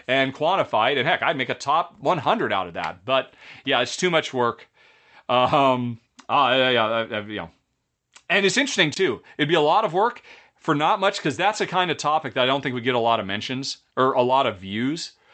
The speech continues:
Like, 'cause I have done stuff like that in the past. I, you know, one of my worst performing top tens of all time is my top ten, um, nonviolent game mechanisms. Or no, just my top ten game mechanisms. Because people watching top tens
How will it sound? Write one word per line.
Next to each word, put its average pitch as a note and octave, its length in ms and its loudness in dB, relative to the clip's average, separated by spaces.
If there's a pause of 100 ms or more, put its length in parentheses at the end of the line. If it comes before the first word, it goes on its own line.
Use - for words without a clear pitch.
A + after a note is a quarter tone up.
(300)
Like, C#3+ 120 0
'cause F3 120 2
I F3+ 100 2
have F3+ 280 0
done F3 220 0
stuff E3+ 320 -2
like C3+ 160 0
that C#3 100 2
in B2+ 60 -4
the A#2 80 -6
past. A#2 340 0
I, D3+ 100 2
you E3 140 -2
know, D#3 160 2
one D#3 300 0
of G3 40 -2
my F#3+ 140 2
worst F3 360 -2
performing F3+ 720 0
top F3 260 -2
tens E3+ 200 -6
of D3+ 60 -4
all D#3 120 2
time D#3 480 -2 (280)
is C#3+ 300 0
my C#3 320 2 (100)
top D#3+ 380 -2
ten, D#3 440 0 (380)
um, A#2+ 720 2 (180)
nonviolent D#3 560 0
game B2+ 220 -2
mechanisms. F3+ 480 -4
Or F#3+ 140 2
no, F3 100 2
just C#3 140 -6
my D#3 80 0
top F#3 240 -2
ten E3 160 -4
game C3+ 240 -2
mechanisms. G#2+ 600 -6 (580)
Because D#3 180 0
people G3+ 240 2
watching F3 340 0
top D3 260 0
tens A#2+ 580 -2